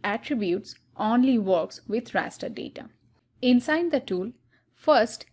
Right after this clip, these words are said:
select your input data, then click on this New Expression button to add your clauses here.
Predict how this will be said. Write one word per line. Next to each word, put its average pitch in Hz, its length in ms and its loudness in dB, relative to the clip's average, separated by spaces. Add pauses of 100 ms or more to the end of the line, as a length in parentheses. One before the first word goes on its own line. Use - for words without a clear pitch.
(100)
select 254 600 2
your 208 260 0 (460)
input 220 400 4
data, 175 400 0 (640)
then 277 300 4
click 269 340 0
on 302 180 6
this 208 320 0 (300)
New 262 340 10
Expression 233 800 0
button 185 480 -4 (600)
to 254 220 -4
add 233 300 0
your 196 260 2
clauses 196 640 0
here. - 260 -10